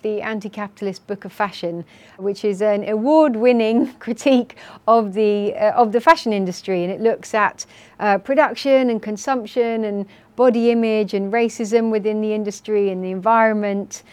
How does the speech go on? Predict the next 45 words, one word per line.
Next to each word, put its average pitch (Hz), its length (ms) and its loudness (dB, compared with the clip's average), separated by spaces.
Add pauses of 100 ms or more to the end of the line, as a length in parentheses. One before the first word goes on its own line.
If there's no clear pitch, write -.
(220)
and 247 260 2
also, 240 240 4
like, 220 220 4
how 226 180 2
things 208 340 -4
could 202 260 -8
be, 196 380 -2
uh, 196 260 -2
could 233 220 -4
be 202 140 -4
different. 185 680 -4 (280)
And 247 180 4
then 285 180 4
in 247 100 2
twenty 233 320 -4
twenty, 240 480 0
I 214 80 -4
published 220 560 -4
Footwork, 190 640 -2 (300)
What 226 260 -2
Your 220 180 0
Shoes 226 400 -2
Tell 214 260 -4
You 202 180 -4
About 190 360 -4
Globalization, 190 920 -4 (280)
which 220 120 -6
is 240 140 0
very 277 180 2
much 254 340 -2
premised 262 600 -2
on 233 240 -2
the 226 60 -2
fact 214 480 -2
that 214 240 2
every 240 320 2
single 240 340 0
day 247 260 6
we 214 140 0
make 220 260 -4
sixty-six 220 680 -4
million 202 340 -2
pairs 190 300 -6
of 180 80 -8
shoes. 180 500 -4